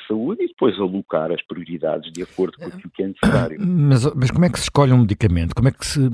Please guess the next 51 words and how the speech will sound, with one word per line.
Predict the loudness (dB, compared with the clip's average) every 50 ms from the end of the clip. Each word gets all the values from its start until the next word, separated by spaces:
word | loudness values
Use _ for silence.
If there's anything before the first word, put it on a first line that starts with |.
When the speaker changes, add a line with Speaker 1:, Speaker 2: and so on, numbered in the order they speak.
| -4 -8 -12 _ -4
Speaker 2:
há | 0 2
medicamentos | 2 2 2 2 2 4 4 4 2 2 -2
que | -8 -8 -2
têm, | 2 4 4 6 4 4 2 0
enfim, | -4 -4 0 2 2 4
destes | 4 2 0 2 0
medicamentos | 0 0 2 2 2 2 2 -2
que | -4 -2 0
vão | 2 2
chegando | 2 2 0 0 0 2 2
novo, | 2 2 2 2 2 0 0 -4 -4 -6 -4
novos, | 0 2 4 4 4 4 2 0 -2
os | 0 2
medicamentos | 0 2 2 4 4 4 4 4 4
de | 4 6
inovação, | 6 6 6 4 0 0 2 2 4 4 6
não | 6 4
é? | 4 4 2 -2 -8 -18 -20 -20 -20 -20 -20 -10 0 2
Eles | 2 2 4
tendem | 2 4 4 4 4
a | 4
ser | 4 2 0
extraordinariamente | 0 -2 _ 2 2 4 6 6 6 6 6 6 4 4 0
dispendiosos. | -4 -4 0 0 0 2 0 0 -2 -2 -4 -4
Como | -2 0 0
é | 0
que | -2 -2
é |
feita | -2 -4 -2 -2 -4
essa | -2 0 0
avaliação | 2 2 2 2 2 0 0 -2 -2
para | -2 -2 -4
saber | -2 -2 -4 -4
se | -4 -2 2
vale | 2 4 4 2
a | 0
pena | 0 0 0 2 2
ou | 2
não | 2 0
vale | -2 -2 -4 -6
a | -6
pena? | -6 -6 -6 -6 -4 -8 -10 -12 _ _ _ _ _ _ _ _ _ _ _ -20 -20 -20 -18 -10 -8
Speaker 1:
Muito | -8 -8 -4 -2
bem. | -2 -2 -2 -4 -10 -20 -18 _
Eh, | 0 0 2 2
o | 0 -2 -4
processo | -4 -10 -12 -2 0 0 0 0 -2 0
na | 2
Europa | 4 4 6 6 4 4 2 0
é | -2 -2 -2 -4 -4
relativamente | -4 -6 -10 -8 -8 -6 -4 -4 -4 -6 -8